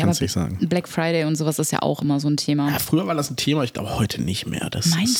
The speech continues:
Speaker 1: ist
Speaker 2: du?
Speaker 1: vorbei.
Speaker 2: Nee, ich glaube, voll viele Leute, also zumindest in meinem Umkreis, die so, oh ja, geil, nee, ich guck dann nochmal beim Black Friday und so, ob da was Geiles ist. Weiß ich nicht.
Speaker 1: Ja, wobei dieses Mikrofon, das ich gerade spreche,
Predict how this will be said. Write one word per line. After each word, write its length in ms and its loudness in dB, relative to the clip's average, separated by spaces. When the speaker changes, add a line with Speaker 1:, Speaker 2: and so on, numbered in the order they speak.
Speaker 1:
ist 80 -8
Speaker 2:
du? 60 -6
Speaker 1:
vorbei. 500 0
Speaker 2:
Nee, 260 0
ich 120 -2
glaube, 300 -4
voll 220 0
viele 280 0
Leute, 500 0
also 160 -2
zumindest 300 0
in 40 0
meinem 220 2
Umkreis, 460 0
die 100 2
so, 160 0
oh 80 2
ja, 160 0
geil, 240 0
nee, 160 2
ich 100 -4
guck 200 -10
dann 120 2
nochmal 220 2
beim 260 0
Black 220 -4
Friday 500 0
und 160 2
so, 180 -4
ob 120 -4
da 100 2
was 160 -2
Geiles 380 0
ist. 180 0
Weiß 240 0
ich 140 2
nicht. 260 0
Speaker 1:
Ja, 100 0
wobei 840 0
dieses 400 -2
Mikrofon, 500 0
das 200 -4
ich 100 -8
gerade 400 2
spreche, 640 0